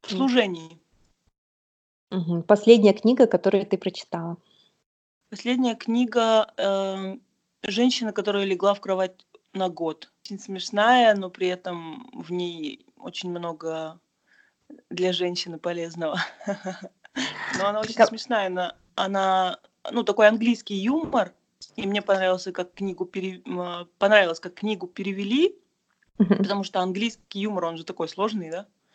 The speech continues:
Speaker 2: Мгм.
Speaker 1: И вот он при, при, с переводом осталась всё равно книга очень смешной. То есть там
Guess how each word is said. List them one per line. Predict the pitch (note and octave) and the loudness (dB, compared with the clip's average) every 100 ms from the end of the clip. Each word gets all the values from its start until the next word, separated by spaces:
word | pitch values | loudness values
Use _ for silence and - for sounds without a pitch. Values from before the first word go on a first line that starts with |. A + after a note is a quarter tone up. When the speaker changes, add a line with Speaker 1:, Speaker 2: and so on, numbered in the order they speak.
| - - | -20 6
Speaker 2:
Мгм. | G#3 G3 F#3 F3+ F#3+ - - | 10 10 10 8 4 -2 -12
Speaker 1:
И | E3 E3+ E3 E3 | -10 -10 -12 -10
вот | D#3 D#3+ - | -8 -8 -8
он | G3 G3 F#3+ | -8 -6 -8
при, | F3+ F3 F3+ | -10 -2 -2
при, | F3 F#3 F3 | 0 -4 -4
с | - - | -10 -6
переводом | F#3+ F#3+ B3+ A3+ | -2 4 4 4
осталась | F#3 - G#3 G3 | -2 2 2 2
всё | - | -6
равно | E3+ F#3 | -6 -6
книга | - F#3+ F3+ | -8 -10 -6
очень | F3 - E3+ | -6 -6 -14
смешной. | F3+ E3 F3 D#3+ | -12 -12 -8 -8
То | D3+ | -10
есть | E3 | -18
там | - | -16